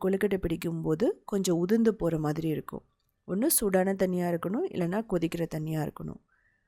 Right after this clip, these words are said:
அதாவது சங்குப்பூ வாட்டர் தான் சொல்றேன். இது வந்து ரெடி ஆயிடுச்சு. நம்ம இம்மீடியட்டா பண்ணிடலாம். ஒரு ரெண்டு நிமிஷம் விட்டுட்டீங்க அப்படின்னா, அது வந்து இன்னும் கொஞ்சம் ஸ்டீம் ஆன மாதிரி இருக்கும். தேவைப்பட்டா இன்னும் கொஞ்சம் ட்ரை ஆகுற மாதிரி இருந்ததுன்னா, எக்ஸ்ட்ரா அந்த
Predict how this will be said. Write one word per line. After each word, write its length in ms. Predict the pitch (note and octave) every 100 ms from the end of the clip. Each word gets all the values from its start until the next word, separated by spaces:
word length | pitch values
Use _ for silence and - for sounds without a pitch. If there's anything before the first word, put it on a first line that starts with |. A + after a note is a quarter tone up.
| _ _ _ _
அதாவது 260 | - E3+ B3+
சங்குப்பூ 440 | F#3+ F#3 G3 F#3+
வாட்டர் 300 | F3 D#3 D#3
தான் 160 | D#3+ F#3+
சொல்றேன். 420 | E3 D#3+ D3 D#4 - _ _ _ _ _ _
இது 180 | - G3
வந்து 240 | F3 F#3+ B3+
ரெடி 280 | E3 D3+
ஆயிடுச்சு. 400 | E3+ D#3+ - -
நம்ம 220 | D4 A#3 F3
இம்மீடியட்டா 580 | F3 G#3+ B3 A3 G3+ G3
பண்ணிடலாம். 600 | F3 D#3 D3+ D#3 D#3 F#3 F4+ - _ _ _ _ _ _ _ _ _
ஒரு 180 | F3
ரெண்டு 220 | F3 F#3+ G#3+
நிமிஷம் 360 | G#3+ G#3 A#3
விட்டுட்டீங்க 420 | F#3 F3 F3 E3+
அப்படின்னா, 480 | F3 E3+ D#3 D#3 D#3 C4+ - _ - - -
அது 220 | - F3
வந்து 200 | E3 F#3
இன்னும் 200 | F#3 F3
கொஞ்சம் 340 | E3+ E3 F#3
ஸ்டீம் 360 | C4 - G3 F#3
ஆன 200 | E3 D#3
மாதிரி 300 | D3+ D3 D3
இருக்கும். 340 | C3+ - - - _ - _ _ _ _
தேவைப்பட்டா 420 | A#3 B3 A#3 G3+
இன்னும் 300 | G#3 F#3 G3
கொஞ்சம் 460 | G3 F3+ E3+ G3 E4 _ - E3+
ட்ரை 160 | F3+ E3+
ஆகுற 280 | F#3 F3
மாதிரி 280 | F3 E3 E3
இருந்ததுன்னா, 360 | D#3 D3 G#3+ E4+
எக்ஸ்ட்ரா 420 | - - - B3+
அந்த 500 | A3+ F#3 E3+ D#3 D#3